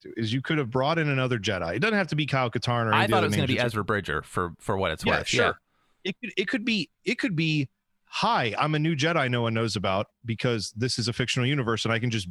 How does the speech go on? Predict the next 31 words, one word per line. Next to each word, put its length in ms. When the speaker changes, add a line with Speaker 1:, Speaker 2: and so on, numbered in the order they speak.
Speaker 1:
exist." 440
Speaker 2:
But 100
that 260
Speaker 1:
Like, 140
Speaker 2:
doesn't 160
Speaker 1:
they 20
Speaker 2:
pay 120
Speaker 1:
can 80
Speaker 2:
off 180
Speaker 1:
also 220
Speaker 2:
e-, 40
Speaker 1:
do 160
that. 60
Speaker 2:
that 160
doesn't 220
pay 180
off 220
either. 580
Speaker 1:
Here's 200
why, 280
though, 400
because 360
then 360
when 260
that 260
happens, 580
you 100
say, 260
"Wait 300
a 40
second, 480